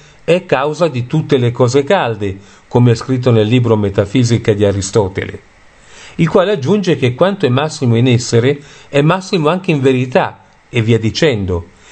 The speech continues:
Deve esserci cioè un essere che abbia ogni perfezione in assoluto, che sia la verità, il bene, la bellezza e via dicendo, e che partecipi tutte queste sue perfezioni alle cose finite.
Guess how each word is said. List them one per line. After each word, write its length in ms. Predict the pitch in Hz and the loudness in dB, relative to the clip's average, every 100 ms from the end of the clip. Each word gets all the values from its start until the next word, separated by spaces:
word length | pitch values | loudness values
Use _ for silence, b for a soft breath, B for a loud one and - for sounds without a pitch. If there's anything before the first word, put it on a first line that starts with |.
| B B | B B
Deve 220 | 185 208 | 2 2
esserci 480 | 214 165 131 123 123 | 0 -2 -4 -4 -2
cioè 240 | 185 165 | 2 2
un 200 | 131 165 | 2 0
essere 560 | 127 95 - 110 135 143 B B - | 0 -2 -2 0 0 -2 B B -2
che 180 | 170 | 2
abbia 420 | 190 214 175 147 - | 2 0 0 -2 0
ogni 340 | 185 190 127 | 0 0 0
perfezione 640 | 123 127 123 123 - 147 135 | 0 -2 0 -2 0 2 4
in 120 | 117 | 2
assoluto, 680 | 107 - 113 104 95 95 85 B B B | 0 -2 -2 0 -2 -4 -6 B B B
che 160 | - 123 | -2 0
sia 180 | 127 117 | 2 0
la 100 | 104 | 0
verità, 640 | 101 104 98 170 170 - - | -2 -2 -2 -2 -2 -12 -4
il 180 | 127 | 0
bene, 360 | 110 135 170 156 | 2 2 2 0
la 120 | 120 | 0
bellezza 680 | 107 113 131 175 165 - 147 B B | 0 0 2 0 -2 -2 -2 B B
e 120 | 135 | -2
via 180 | 135 185 | 2 0
dicendo, 680 | 151 - 131 101 98 95 B B B | 0 -2 0 0 -2 -4 B B B
e 120 | 151 | -2
che 140 | 147 | 0
partecipi 800 | 190 196 196 214 196 - 120 120 | 0 0 0 -2 -2 -4 -2 -2
tutte 340 | - 214 - 135 | 0 -4 0 0
queste 380 | 160 156 - 120 | 0 0 -2 -2
sue 180 | 170 | 0
perfezioni 840 | 123 127 117 185 185 123 117 147 147 B B B | 0 -2 0 -2 0 2 2 0 -4 B B B
alle 260 | 151 170 | -4 -4
cose 340 | 160 139 123 131 | 0 0 0 -2
finite. 640 | 123 135 101 85 - 82 | -2 0 0 -2 -4 -6